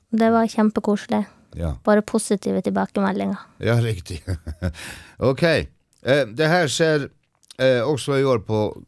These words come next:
Speaker 2: kafén på campingen.
Speaker 1: Ja.
Speaker 2: Ja. Är det så att man ska mäla sig på?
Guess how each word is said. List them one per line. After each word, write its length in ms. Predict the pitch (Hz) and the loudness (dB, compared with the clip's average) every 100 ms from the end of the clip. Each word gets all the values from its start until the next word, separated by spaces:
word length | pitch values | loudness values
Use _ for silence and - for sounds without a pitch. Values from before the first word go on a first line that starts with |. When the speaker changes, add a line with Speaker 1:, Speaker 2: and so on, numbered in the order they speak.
| _ | _
Speaker 2:
kafén 500 | - 110 117 101 80 | -6 -4 0 -2 -2
på 80 | 80 | -8
campingen. 460 | 90 82 67 65 60 _ _ - _ - _ - | -8 -10 -10 -18 -20 _ _ -20 _ -20 _ 0
Speaker 1:
Ja. 160 | 202 - _ - | 0 0 _ -12
Speaker 2:
Ja. 260 | 76 67 _ _ _ _ _ _ _ - | -10 -10 _ _ _ _ _ _ _ -4
Är 160 | 117 127 | 0 0
det 140 | 135 | 0
så 120 | 151 151 | -2 -4
att 100 | 127 | -4
man 180 | 120 123 | -2 -2
ska 180 | - 113 | -2 -2
mäla 320 | 113 113 107 | 0 0 -2
sig 260 | 92 104 87 | 0 -2 -2
på? 300 | 113 90 | -2 -4